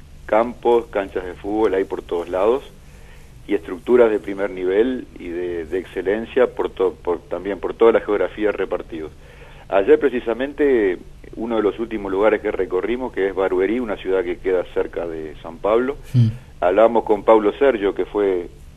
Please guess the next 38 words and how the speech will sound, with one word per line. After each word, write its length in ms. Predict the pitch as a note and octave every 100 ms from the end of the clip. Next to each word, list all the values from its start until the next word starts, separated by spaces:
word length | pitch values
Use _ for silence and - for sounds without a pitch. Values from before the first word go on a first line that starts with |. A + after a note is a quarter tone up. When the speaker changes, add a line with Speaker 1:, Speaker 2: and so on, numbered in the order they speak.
| -
Speaker 1:
jugador 420 | - F#2+ F#2 G#2
de 60 | G#2
la 80 | F#2
selección 400 | F2+ F2+ G#2 G2
brasileña 540 | F#2 - F#2+ G2+ F#2+
campeona 400 | F2 E2 G2+ G2
del 120 | F#2
mundo 340 | F#2+ G2 F2+ F2+
en, 320 | F2 E2 D2+ -
en 160 | F2
Estados 360 | F2 G2 G2 F#2+
Unidos, 400 | F#2+ G#2 A#2+ D3 - - - - - - -
y 80 | G2
bueno, 200 | B2 A2
y 60 | G2
nos 160 | G2+
contaba 480 | - G2+ F#2+ A2 B2+
precisamente 640 | F#2+ G2+ G2 G2 G#2 A#2 C3
las 120 | G#2+
dificultades 640 | F#2+ A2 F#2 F2 A2 B2
que 100 | G#2+
tuvo 280 | F#2 G#2 G2+
Brasil 320 | F2+ F2 A2+
en 100 | B2+
ese 180 | G#2 G2+
campeonato 460 | F#2+ - F#2 F#2+ F2+
del 80 | F2
mundo 240 | G2 A2
de 80 | G2
Estados 320 | - F#2 F2+
Unidos 300 | F2+ G2 A2+
para 180 | - F2+
encontrar 380 | F2 E2+ E2+ E2 -
sede, 300 | A2 F2 D2+ - - - - -
porque 220 | F#2 F2+ G2+
lógicamente 720 | G#2+ G#2+ A2+ G#2+ A#2 A#2 A#2+
no 200 | G#2 G#2+
es 160 | A2+